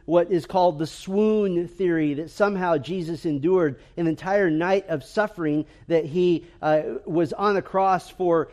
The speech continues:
six hours, that he had his side stabbed and the pericardium of his heart, uh, uh, burst and blood and water coming out, and that he died and didn't breathe for a few days, and all of a sudden in a tomb with no air,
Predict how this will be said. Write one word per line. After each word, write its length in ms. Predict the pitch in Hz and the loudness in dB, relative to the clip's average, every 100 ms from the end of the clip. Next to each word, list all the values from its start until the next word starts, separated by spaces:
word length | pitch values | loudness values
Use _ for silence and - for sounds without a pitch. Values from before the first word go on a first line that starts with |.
| - | -12
six 360 | - 226 214 190 | -2 0 2 0
hours, 500 | 180 190 156 160 143 | 2 4 2 0 -4
that 160 | 160 | -6
he 260 | 139 165 165 | -4 -4 -2
had 380 | 156 170 160 135 - | 2 2 2 -2 -10
his 280 | - 175 170 | 0 0 0
side 480 | - 185 202 196 147 | -4 0 2 2 -2
stabbed 560 | - - 202 185 185 165 | -8 0 2 4 2 0
and 100 | 160 | -2
the 40 | 147 | -4
pericardium 760 | 202 196 170 196 202 190 175 | -2 -2 -2 0 2 2 2
of 120 | 160 | 0
his 100 | 147 | -4
heart, 300 | 156 196 190 - - - | -2 0 0 -6 -10 0
uh, 20 | |
uh, 460 | 160 147 - 185 160 | 2 2 0 -4 -4
burst 580 | 143 202 208 208 - | -2 4 6 6 0
and 360 | - 190 170 147 - - | -2 0 0 -2 -6 -2
blood 300 | 160 190 170 | 4 4 4
and 120 | 156 | 2
water 340 | 160 185 196 | 2 2 2
coming 360 | 175 185 175 165 | -2 0 0 2
out, 280 | 156 170 - - - | 0 -4 -6 -18 -4
and 200 | 180 165 | 0 0
that 100 | 135 | -2
he 240 | 139 175 | -6 -4
died 380 | 147 175 185 196 | 0 2 4 2
and 100 | 165 | 2
didn't 220 | 185 175 | 2 2
breathe 340 | 143 190 214 170 | 2 0 0 -4
for 120 | 170 | -4
a 60 | 151 | -4
few 180 | 175 | -4
days, 300 | 160 160 165 | 0 0 0
and 100 | 160 | 0
all 180 | 160 190 | 2 2
of 60 | 180 | 2
a 40 | |
sudden 280 | 165 208 175 | 0 0 0
in 120 | 170 | -2
a 60 | 160 | -4
tomb 380 | - 277 226 170 | -4 0 0 0
with 160 | 165 | 0
no 220 | 190 202 | 2 2
air, 380 | 180 226 190 156 | 2 2 2 0